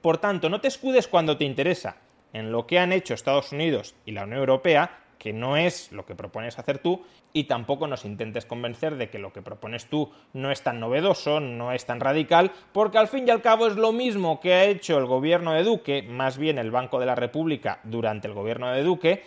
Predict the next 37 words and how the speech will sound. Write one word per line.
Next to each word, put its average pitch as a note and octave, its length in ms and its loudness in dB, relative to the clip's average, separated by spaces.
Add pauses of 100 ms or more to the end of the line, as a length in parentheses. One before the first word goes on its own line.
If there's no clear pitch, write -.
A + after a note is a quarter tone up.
(200)
pero C4 160 10
en A#3 80 4
lugar G#3+ 260 8
de G#3+ 80 6
darle G#3+ 300 8
el E3 80 6
dinero F3 240 6
a A3 40 12
la A3+ 80 12
banca, G#3 460 6 (180)
se - 200 -6
lo D#3 120 4
damos D#3 520 2
a C3 100 0
las B2+ 160 0
familias. G#2+ 560 -8 (140)
Eso F3 240 -6
es F3 100 -8
una F3 220 -2
falsa - 680 0
equivalencia. G2+ 720 -10 (440)
Y D3 100 -4
si A#2 180 -10
sabes, E3+ 580 0 (100)
porque - 280 -8
lo F2 100 -8
sabes, D3+ 560 2 (220)
que C#3+ 140 0
es C#3+ 100 -6
una D#3+ 160 -2
falsa D#3 460 2
equivalencia, F#3+ 800 -2 (380)
¿por B2 300 -4
qué E3+ 160 2
recurres D#3 720 -4
a F#3+ 140 4
ella? A2+ 320 -4